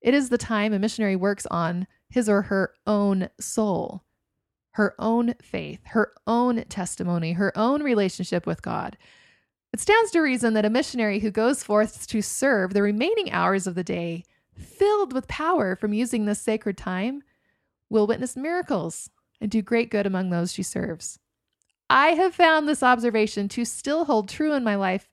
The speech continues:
today. I make or break my day in those early morning hours. In the yogic tradition of a daily sadhana practice, there is one law. Get up, set up,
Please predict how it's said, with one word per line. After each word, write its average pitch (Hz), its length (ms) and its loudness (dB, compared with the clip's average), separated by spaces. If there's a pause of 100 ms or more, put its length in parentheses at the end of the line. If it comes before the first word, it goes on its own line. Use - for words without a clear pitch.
today. 180 640 -2 (560)
I 220 260 4
make 247 220 0
or 226 60 2
break 202 260 0
my 180 160 -4
day 185 600 -2 (720)
in 196 120 -4
those 185 200 0
early 185 220 -2
morning 180 320 -4
hours. 196 500 -8 (1300)
In 240 140 -2
the 233 100 4
yogic 311 400 2
tradition 208 500 0
of 185 140 -4
a 190 60 0
daily 196 600 0
sadhana 190 520 0
practice, 180 760 -6 (300)
there 220 180 2
is 208 160 0
one 196 300 0
law. 175 420 -6 (580)
Get 233 220 6
up, 311 280 4 (280)
set - 420 0
up, 240 300 2